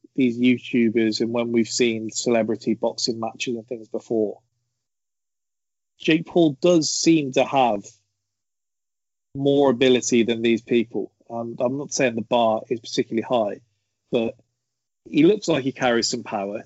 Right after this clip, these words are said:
Usually in these, I know you don't always have the head guards, but he looks like he does carry some power. He looks like he can throw a punch. He looks like he's got some basic fundamentals there.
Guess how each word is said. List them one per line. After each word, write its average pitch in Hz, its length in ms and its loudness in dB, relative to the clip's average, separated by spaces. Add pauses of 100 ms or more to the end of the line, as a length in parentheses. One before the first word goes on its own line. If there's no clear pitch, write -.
Usually 139 340 4
in 123 100 0
these, 117 420 -4
I 120 60 -6
know 127 140 0
you 120 120 -2 (200)
don't 131 140 -4
always 113 200 -6
have 107 120 -4
the 107 80 -8
head 120 220 -6
guards, 104 420 -6
but 110 160 -6 (1800)
he - 220 -2
looks 156 280 2
like 131 280 4
he 139 140 -6
does 120 220 0
carry 110 340 0
some 110 200 -6
power. 104 340 -4
He 117 100 0
looks 151 200 0
like 131 160 -2
he 143 100 -6
can 143 300 -6
throw 131 300 0
a 110 40 -2
punch. 113 360 -6
He 123 100 -2
looks 127 180 -4
like - 120 -6
he's 117 140 -4
got 131 180 -4
some 123 240 -2
basic 123 380 -2
fundamentals 120 760 -8
there. - 120 -16